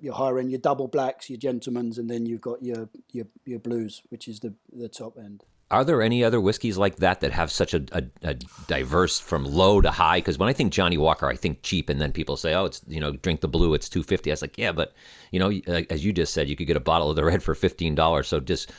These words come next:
Speaker 2: I don't, like, Laphroaig doesn't make a fifteen dollar scotch. You, I don't believe, anyways,
Speaker 1: No.
Speaker 2: Macallan doesn't make a fifteen dollar scotch.
Speaker 1: Correct.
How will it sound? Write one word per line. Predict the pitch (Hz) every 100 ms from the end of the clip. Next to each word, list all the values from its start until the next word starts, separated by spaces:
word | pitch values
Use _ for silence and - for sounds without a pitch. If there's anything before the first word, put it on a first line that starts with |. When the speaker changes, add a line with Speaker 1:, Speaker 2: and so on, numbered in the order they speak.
| - -
Speaker 2:
I |
don't, | 120 - 92
like, | 82
Laphroaig | 90 - 104 104 85
doesn't | 85 80 73
make | 85 -
a | 76
fifteen | 80 - 82
dollar | 73 69
scotch. | 69 - 71 53 -
You, | 76 - 80 -
I | 78
don't | 80
believe, | 85 80 82 73
anyways, | 67 -
Speaker 1:
No. | 73
Speaker 2:
Macallan | 104 85 82
doesn't | 80 82
make | 80 73
a |
fifteen | - 78 85 73
dollar | 67 67
scotch. | - 82 65 67
Speaker 1:
Correct. | 64